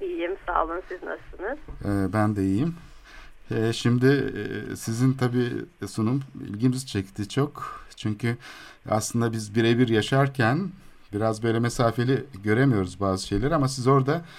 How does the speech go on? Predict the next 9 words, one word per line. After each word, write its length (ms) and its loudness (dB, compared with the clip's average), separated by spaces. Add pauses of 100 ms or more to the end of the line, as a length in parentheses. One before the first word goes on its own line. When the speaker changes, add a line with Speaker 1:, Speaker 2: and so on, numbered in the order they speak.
(340)
Speaker 2:
yani 240 4
kamusal 320 2
alanlarda 420 6
bir 80 0
haritalama 520 4
çalışması 600 0
yaptınız 520 2
ve 40 4
insanların 760 4